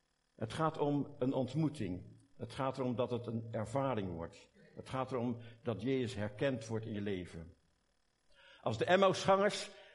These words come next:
samen de maaltijd vieren met Jezus, dan breekt hij het brood, hij geeft het hen en ze herkenden hem. Ze herkenden hem, hem bij het breken van het brood. Op dat moment zagen ze, "Het is de Heer." En op dat v-, moment verdwijnt hij uit hun zicht.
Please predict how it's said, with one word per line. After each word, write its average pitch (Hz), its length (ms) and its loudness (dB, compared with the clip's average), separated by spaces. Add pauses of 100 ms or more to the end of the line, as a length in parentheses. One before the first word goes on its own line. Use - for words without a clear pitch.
(140)
samen 180 440 6
de 147 60 4
maaltijd 160 540 4
vieren 156 340 0
met 117 140 0
Jezus, 147 440 2
dan 123 140 0
breekt 151 240 2
hij 110 140 2
het 90 120 -2
brood, 139 300 2
hij 117 100 0
geeft 165 240 2
het 127 100 -8
hen 135 440 -2 (220)
en 143 280 2
ze 131 140 -2
herkenden 101 840 -4
hem. 78 380 -12 (460)
Ze - 120 -12
herkenden 143 540 -2
hem, 127 300 -4 (180)
hem 120 300 0
bij 110 140 0
het 98 200 -6
breken 127 440 0
van 110 160 -6
het 95 120 -4
brood. 87 480 -10 (600)
Op 92 240 -14
dat 147 120 2
moment 123 320 -2
zagen 104 300 -4
ze, 95 100 -10 (220)
"Het 120 200 -6
is 104 140 -6
de 110 60 -4
Heer." 92 400 -6 (760)
En 101 140 -8
op 92 80 -8
dat 104 200 -4
v-, - 260 -12
moment 110 360 -4
verdwijnt 110 380 -4
hij 110 80 -6
uit - 100 -10
hun 107 120 -8
zicht. - 420 -14